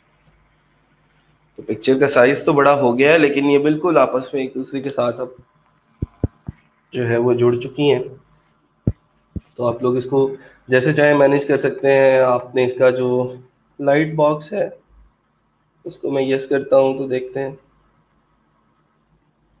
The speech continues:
इसकी क्या अफादियत है।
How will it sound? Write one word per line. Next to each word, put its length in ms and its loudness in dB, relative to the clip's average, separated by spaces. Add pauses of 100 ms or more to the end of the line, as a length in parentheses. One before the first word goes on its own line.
(800)
इसकी 280 -14
क्या 220 0 (640)
अफादियत 680 0
है। 100 -4